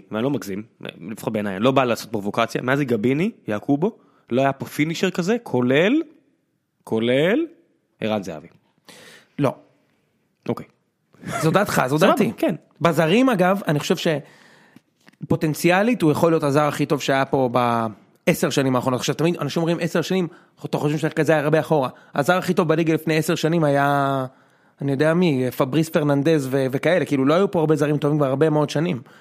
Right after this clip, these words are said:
Speaker 2: כן? אה, כאילו לרואה האחרון שהיה טוב פה, זה היה לפני כבר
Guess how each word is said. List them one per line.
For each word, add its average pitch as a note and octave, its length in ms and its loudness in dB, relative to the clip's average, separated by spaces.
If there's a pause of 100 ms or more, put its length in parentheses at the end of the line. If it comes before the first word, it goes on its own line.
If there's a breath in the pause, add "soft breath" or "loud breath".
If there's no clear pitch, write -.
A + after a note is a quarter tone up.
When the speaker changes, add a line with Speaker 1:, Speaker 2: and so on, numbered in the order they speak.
(160 loud breath)
Speaker 2:
כן? - 160 -6 (540 loud breath)
אה, C3+ 340 0
כאילו C3+ 200 4
לרואה C#3 320 4
האחרון C3 380 0
שהיה B2 200 -2
טוב C3+ 200 0
פה, C3 100 -4
זה B2 80 -2
היה C3 80 0
לפני C3+ 240 -4
כבר C3 220 -2